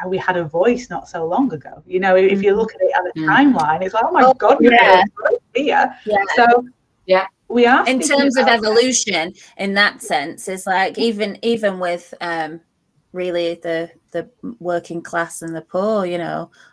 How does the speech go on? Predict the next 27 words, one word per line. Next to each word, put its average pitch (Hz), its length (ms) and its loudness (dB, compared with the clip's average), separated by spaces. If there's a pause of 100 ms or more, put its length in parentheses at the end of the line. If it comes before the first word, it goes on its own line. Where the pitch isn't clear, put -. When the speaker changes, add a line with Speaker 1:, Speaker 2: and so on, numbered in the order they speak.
Speaker 2:
only 170 300 -2
really 175 400 2
having 165 300 -4
a 160 80 -6
say 160 500 -2 (540)
Speaker 1:
Yeah. 240 340 -10
Speaker 2:
in, 165 300 -10 (100)
in, 170 160 -6
in 170 180 -8
a 165 60 -6
similar 165 380 -6
time 175 340 -8
frame, 156 460 -12 (460)
you 175 120 -8
Speaker 1:
Oh, 165 40 -2
Speaker 2:
know, 156 180 -2
Speaker 3:
yeah. 156 260 -4
Speaker 2:
actually 247 400 -2
speaking 180 460 -4
up 175 160 -2
for 165 160 0
ourselves 147 680 -4
is, - 300 -12
is 185 160 -10
still 170 300 -6
relatively 165 600 -8
new. 165 320 -10